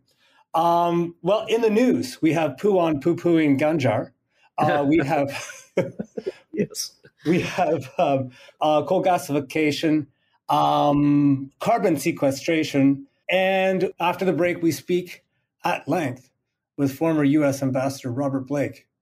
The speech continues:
Speaker 1: who was sounding very upbeat about Indonesian potential to reduce carbon emissions and renewed U S climate leadership, as well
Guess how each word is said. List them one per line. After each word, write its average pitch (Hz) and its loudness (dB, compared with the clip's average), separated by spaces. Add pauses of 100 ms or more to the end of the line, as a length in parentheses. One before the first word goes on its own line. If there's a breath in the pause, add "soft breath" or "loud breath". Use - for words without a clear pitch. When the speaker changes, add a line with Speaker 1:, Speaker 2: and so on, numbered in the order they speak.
(100)
Speaker 1:
who 147 -10
was 139 -4
sounding 185 -4
very 180 2
upbeat 143 -4 (200)
about 113 -8
Indonesian 123 -4
potential 120 -6
to - -12
reduce 110 -6
carbon 123 -4
emissions 127 -2 (560)
and 131 -2
renewed 135 4
U 127 0
S 123 2
climate 127 -2
leadership, 131 -6
as 120 -6
well 135 0